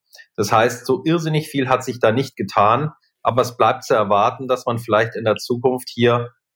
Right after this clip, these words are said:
noch selektivere Antihistaminika bekommt. Aber die Zweitgeneration Antihistaminika sind, was die Müdigkeits-, äh, Wirkung betrifft, schon deutlich besser als die der ersten Generation.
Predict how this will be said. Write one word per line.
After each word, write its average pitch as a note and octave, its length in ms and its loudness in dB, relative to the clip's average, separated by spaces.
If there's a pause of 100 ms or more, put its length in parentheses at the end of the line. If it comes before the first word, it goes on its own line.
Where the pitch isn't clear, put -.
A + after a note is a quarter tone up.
noch C#3+ 280 2
selektivere A#2+ 920 0
Antihistaminika G#2+ 1000 0
bekommt. F#2+ 640 0 (280)
Aber A2 220 2
die A2 500 0 (280)
Zweitgeneration C#3+ 1080 0
Antihistaminika A#2 1040 0
sind, G#2+ 280 -2
was G#2 220 2
die G2 260 -4
Müdigkeits-, C3+ 920 0 (420)
äh, A#2+ 220 4 (280)
Wirkung C#3 440 2
betrifft, B2 420 0 (280)
schon G#2+ 280 0
deutlich A#2+ 400 2
besser A2+ 320 0
als - 200 -4
die A2 360 -4 (140)
der G#2 140 2
ersten G#2 360 0
Generation. E2 680 -6